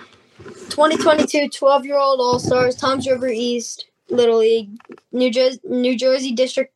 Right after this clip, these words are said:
eighteen champions, New Jersey Section three champions, New Jersey State champions."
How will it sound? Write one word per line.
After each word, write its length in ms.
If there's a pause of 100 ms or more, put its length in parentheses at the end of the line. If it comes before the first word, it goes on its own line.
eighteen 440
champions, 580
New 160
Jersey 300
Section 380
three 220
champions, 600
New 160
Jersey 340
State 380
champions." 720